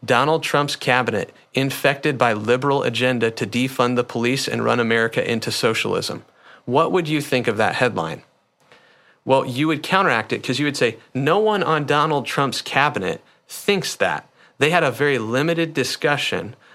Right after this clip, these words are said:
about the utility of gun control laws. Friends, the cabinet, so to speak, of the Southern Baptist Convention is the presidents of the seminaries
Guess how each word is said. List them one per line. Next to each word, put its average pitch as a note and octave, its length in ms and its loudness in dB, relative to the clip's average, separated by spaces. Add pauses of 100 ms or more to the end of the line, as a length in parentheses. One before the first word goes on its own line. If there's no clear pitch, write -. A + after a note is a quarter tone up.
(120)
about A#2+ 320 2
the A#2 80 -8
utility A#2+ 640 0
of A2+ 220 -2
gun A#2 240 0
control F#2+ 400 -2
laws. - 460 -4 (960)
Friends, A2 480 -2 (600)
the B2+ 140 4
cabinet, B2+ 720 0
so A#2 220 0
to A2+ 80 0
speak, - 500 -6
of A2+ 140 0
the A2 80 -2
Southern C3 380 0
Baptist B2 420 0
Convention A#2 640 -2 (320)
is A#2+ 200 -2
the - 120 0
presidents C#3+ 840 0
of A#2 160 0
the G#2 80 0
seminaries C3+ 760 -2